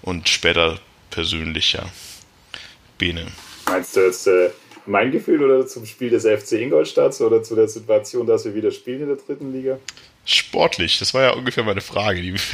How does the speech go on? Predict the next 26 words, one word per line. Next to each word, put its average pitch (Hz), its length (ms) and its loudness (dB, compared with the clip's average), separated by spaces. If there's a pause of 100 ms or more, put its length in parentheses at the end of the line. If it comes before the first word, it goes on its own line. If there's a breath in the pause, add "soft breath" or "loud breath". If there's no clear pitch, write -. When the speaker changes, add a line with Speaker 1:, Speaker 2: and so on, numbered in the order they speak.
Speaker 1:
dachte, 123 240 -4
sie 101 140 -2
wäre 98 80 2
deutlich. 104 340 0 (500 loud breath)
Speaker 2:
Nein, 98 220 -2
Spaß 110 300 2
beiseite, 101 600 4
also 95 380 0 (1000 loud breath)
ich 95 160 -2
habe 98 100 4
schon 101 180 -6
verstanden, 104 380 2
dass 98 220 4
du 101 60 -10
dich, 95 180 -8
äh, 98 240 4
vor 95 260 2
allem 95 180 0
auf 92 200 0
das 98 100 -6
Spiel 101 200 -6
des 95 140 2
F 92 140 0
C 95 200 -4
Ingolstadt, 98 520 0
äh, - 240 0